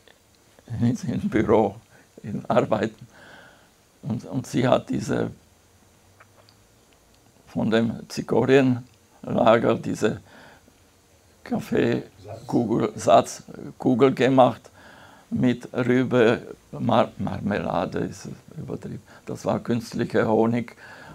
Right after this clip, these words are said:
und, und das hat gehalten. Das, wie Klebstoff, kann man sagen. Diese Kugel, und da hat sie die vier Kugeln gemacht, sagt sie, eine kannst du essen am Abend,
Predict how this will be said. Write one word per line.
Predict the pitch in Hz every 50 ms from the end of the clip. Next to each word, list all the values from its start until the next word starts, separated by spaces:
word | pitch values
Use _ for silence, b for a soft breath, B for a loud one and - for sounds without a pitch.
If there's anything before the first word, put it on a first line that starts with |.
| B B -
und, | - - 98 - -
und | - 113 -
das | 110 101 113 - -
hat | 110 - - -
gehalten. | - 131 123 135 160 170 - - - - 190 180 - - B B B B B B B B B _ _
Das, | - 110 110 110 - - - - - - - - - - -
wie | 143 139 107 208
Klebstoff, | - 254 - 117 113 - - - - 139 180 - - - - -
kann | - - 214 - -
man | - 147
sagen. | - - - - 147 - 147 233 - B 151 147 143 160 165 B B B B B B - - - -
Diese | - 110 101 107 123 120
Kugel, | - - 110 113 113 - - - 151 -
und | - - 123 113 -
da | -
hat | 123 120 120
sie | - 127
die | 110 120 120
vier | 110 104 113 - - 123 123 113
Kugeln | - 127 120 - 117 123
gemacht, | 110 95 92 98 - 135 -
sagt | 208 - - - -
sie, | - - - - -
eine | - - 117 120 127 131 135 127
kannst | - 107 113 117 - - -
du | 101 -
essen | - 110 117 - - - 123
am | - - 123 117 -
Abend, | - - 254 240 - 143 127 104